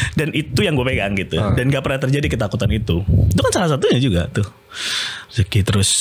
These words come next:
Speaker 1: eh, bisa punya karir gitu. Itu kan juga hal yang gue bayangkan dengan lagu gue Kultusan lo waktu itu.
Speaker 2: Hmm.
Speaker 1: Dengan Ikat Aku Tulang Belikatmu.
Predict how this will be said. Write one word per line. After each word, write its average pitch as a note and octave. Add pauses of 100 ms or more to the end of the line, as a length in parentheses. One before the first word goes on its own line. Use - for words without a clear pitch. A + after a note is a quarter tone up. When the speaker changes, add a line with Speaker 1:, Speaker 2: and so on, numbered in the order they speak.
Speaker 1:
eh, F2+
bisa G#3+ (1300)
punya F4+
karir A4 (140)
gitu. C3+ (400)
Itu -
kan A4+
juga A#3
hal F#3
yang F3 (160)
gue D#3+
bayangkan D3
dengan D#3+
lagu D#3+
gue C#3+
Kultusan G#3+
lo D3+
waktu C3
itu. D3
Speaker 2:
Hmm. A2+
Speaker 1:
Dengan D3+ (200)
Ikat D#3
Aku D3+
Tulang C#3+
Belikatmu. D3+